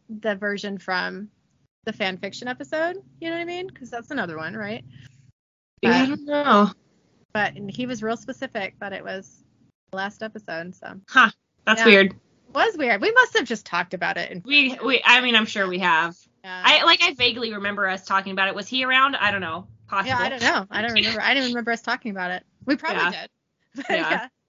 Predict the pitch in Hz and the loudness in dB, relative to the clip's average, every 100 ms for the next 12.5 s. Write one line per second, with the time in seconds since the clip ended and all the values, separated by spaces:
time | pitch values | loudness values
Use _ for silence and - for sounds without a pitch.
0 | _ - 220 180 - 311 269 214 214 220 | _ -6 -4 -4 2 4 4 2 2 2
1 | 214 190 190 180 180 - 196 196 214 - | 2 0 -6 -10 -10 -10 -14 -14 -18 -2
2 | 330 269 349 381 285 359 - 339 - 466 | 2 4 4 2 0 -2 2 2 2 0
3 | - - - - - - - - 240 233 | -2 -10 -10 -10 -12 -16 -10 0 4 6
4 | 214 214 202 - 226 - 247 233 233 - | 6 2 -6 -4 -4 -2 -4 -4 -4 -4
5 | 247 240 285 277 247 240 240 220 - 233 | 0 2 0 -4 -4 -6 -6 -10 -6 0
6 | 208 214 220 202 196 190 226 247 - 208 | 0 0 -2 -2 -2 -2 0 0 -2 -2
7 | 190 190 277 240 254 - 233 226 202 233 | -2 0 2 2 0 -6 -4 -4 -4 -2
8 | 220 220 220 220 - 185 226 226 233 220 | 0 2 2 0 -10 -4 -2 -2 -2 -2
9 | 202 202 - - 226 220 208 202 - 269 | -4 -4 -8 -8 -6 -4 -4 -6 -6 -2
10 | 339 381 226 170 - 226 302 349 185 185 | 0 0 -2 -4 0 2 2 0 -2 -2
11 | 208 202 214 202 220 196 196 - - 196 | -4 -2 2 2 2 0 0 -4 -4 -2
12 | 254 240 190 214 | 0 0 2 0